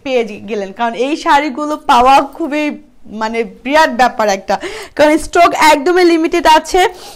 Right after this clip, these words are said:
তার মধ্যে এত সুন্দর শাড়ি সবার পছন্দ আমি, হবে, আমি জানি সবার,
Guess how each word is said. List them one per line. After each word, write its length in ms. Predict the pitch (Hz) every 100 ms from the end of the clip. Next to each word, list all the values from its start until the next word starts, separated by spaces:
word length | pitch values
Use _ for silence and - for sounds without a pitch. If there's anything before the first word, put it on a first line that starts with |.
| - _ _ - _ - -
তার 180 | 294 294
মধ্যে 240 | 294 302 320
এত 280 | 277 311
সুন্দর 440 | 359 359 359 330 349
শাড়ি 400 | 359 330 302 339
সবার 420 | - 294 269 311
পছন্দ 360 | 311 294 302 285
আমি, 180 | 285 277 277 233
হবে, 220 | 247 247
আমি 160 | 247 254
জানি 300 | 233 214 247
সবার, 360 | - 240 226